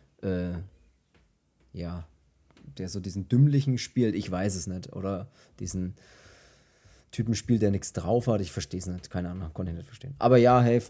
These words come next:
Final Credit, äh, Final Scene, ja, heißt im Prinzip wahrscheinlich, dass ein neuer Teil kommt, ne? Oder dass sie vielleicht, je nachdem, wie erfolgreich der jetzt ist, einen neuen Teil auspacken.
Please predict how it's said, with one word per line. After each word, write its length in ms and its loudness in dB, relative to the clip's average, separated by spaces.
Final 280 0
Credit, 540 -2
äh, 160 0
Final 280 0
Scene, 460 0
ja, 320 0
heißt 220 -2
im 80 0
Prinzip 420 -4
wahrscheinlich, 440 -4
dass 100 -4
ein 80 2
neuer 220 0
Teil 240 4
kommt, 280 2
ne? 160 0
Oder 160 -2
dass 120 -4
sie 80 -8
vielleicht, 360 -6
je 100 -4
nachdem, 320 -4
wie 80 -2
erfolgreich 480 -4
der 120 -4
jetzt 160 -6
ist, 260 -10
einen 80 -6
neuen 260 -4
Teil 220 -4
auspacken. 500 -8